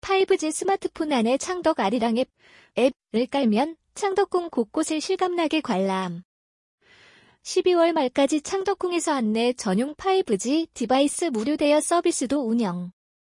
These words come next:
팔월 전 세계 어디서든 즐길 수 있는 창덕 아리랑 애톰 서비스 출시 예정.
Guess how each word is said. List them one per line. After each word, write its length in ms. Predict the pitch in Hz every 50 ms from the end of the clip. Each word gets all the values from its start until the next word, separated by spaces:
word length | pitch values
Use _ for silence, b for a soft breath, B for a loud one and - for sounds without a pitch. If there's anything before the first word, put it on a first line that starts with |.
| _ _ _
팔월 300 | - 320 359 359 349 339
전 200 | 320 349 349 330
세계 300 | - 339 311 - 330 330
어디서든 600 | 285 202 180 202 254 285 - 320 285 320 320 330
즐길 360 | - - 214 214 208 285 294
수 140 | 285 - -
있는 320 | 302 277 262 269 285 302
창덕 360 | 302 - 320 320 311 320 294 277
아리랑 380 | 214 190 202 220 254 269 277
애톰 340 | 226 196 - - - 349 339
서비스 480 | - - 339 339 349 330 - - 339 320
출시 380 | - 349 320 - 302 302 285
예정. 480 | 220 208 208 220 185 170 170 170 175